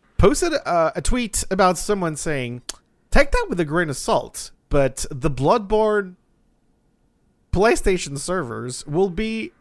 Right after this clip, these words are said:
uh, in maintenance mode exactly when the Game Awards are starting." <laughs> And pretty much end exactly when the Game Awards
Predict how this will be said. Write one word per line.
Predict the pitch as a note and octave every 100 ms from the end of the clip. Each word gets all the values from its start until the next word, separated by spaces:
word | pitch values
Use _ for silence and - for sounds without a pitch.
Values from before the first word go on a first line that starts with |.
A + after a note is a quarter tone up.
| -
uh, | C3 B2+ B2 B2 A#2+ A2+ -
in | D3+ D3 C#3+
maintenance | D#3 F3+ E3 C#3
mode | A#2+ A#2 C3 - _ _ _ _
exactly | - C4 A3+ D4 D#4 F4+ A3 G#3
when | G3+ G#3
the | G#3
Game | G3 C#4
Awards | G3+ B2+ A#2 A2
are | A2
starting." | - A#2 A#2+ -
<laughs> | - - - - - - - -
And | F3 F3+
pretty | - B3+ A#3+
much | A3+ -
end | - F3 F3+ -
exactly | F#3+ D#3 E3+ D#3+ C4+
when | F3 D#3
the |
Game | D3 D3 C#3+
Awards | C3 C3 C3